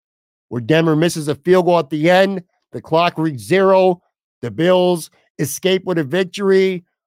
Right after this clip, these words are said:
Only no, because the Buffalo Bills had too many men on the field and they give a second chance at a field goal. Denver kicks it and the Bills lose.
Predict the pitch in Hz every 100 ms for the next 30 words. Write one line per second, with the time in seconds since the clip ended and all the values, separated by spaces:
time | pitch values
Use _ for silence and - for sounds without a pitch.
0 | _ - 247 269 247 247 269 294 220 202
1 | 220 - _ _ _ _ 175 156 185 185
2 | 185 156 _ _ _ 151 180 165 175 165
3 | 180 180 180 160 - 208 196 185 175 175
4 | 175 170 139 170 180 190 175 160 143 160
5 | 143 - - 202 190 - 175 170 170 143
6 | 165 156 156 160 139 151 143 123 - 190
7 | - 190 185 - _ _ _ _ _ _
8 | 156 143 135 123 127 139 113 113 131 190
9 | 180 175 160 -